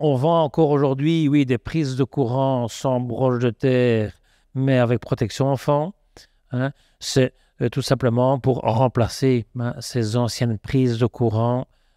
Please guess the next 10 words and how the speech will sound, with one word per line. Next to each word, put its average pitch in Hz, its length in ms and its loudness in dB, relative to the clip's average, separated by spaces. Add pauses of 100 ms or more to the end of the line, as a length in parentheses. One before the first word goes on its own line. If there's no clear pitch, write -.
(260)
euh, 113 420 -2 (380)
on 120 100 -6
va 104 100 0
dire, 117 320 0
par 113 220 -2
un, 110 240 0
un 107 80 -2
modèle 113 480 2
d'aujourd'hui, 101 580 -2 (120)
hein. 110 160 -8